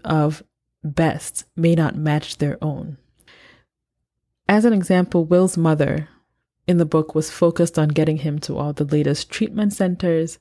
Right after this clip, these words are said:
enrolled in all the new research trials, trying to find a cure, something to beat the cystic fibrosis. And there's nothing at all wrong with this.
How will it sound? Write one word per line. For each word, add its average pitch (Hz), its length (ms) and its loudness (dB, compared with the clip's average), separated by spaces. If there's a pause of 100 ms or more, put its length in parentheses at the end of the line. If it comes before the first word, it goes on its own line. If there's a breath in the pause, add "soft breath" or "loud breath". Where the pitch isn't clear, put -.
(420 soft breath)
enrolled 160 380 2
in 151 100 0
all 151 140 2
the 147 100 2
new 147 220 -2
research 175 640 0
trials, 165 680 -2 (580 soft breath)
trying 233 300 4
to 214 100 -2
find 175 640 0 (180)
a 175 60 -4
cure, 147 680 -2 (200 soft breath)
something 185 400 0
to 170 180 -2
beat 160 420 -2
the 151 80 0
cystic - 380 -6
fibrosis. 147 760 -4 (160)
And 202 120 4
there's 208 220 2
nothing 226 380 2
at 175 180 -2
all 165 240 2
wrong 151 300 0
with 143 160 -6
this. - 440 -8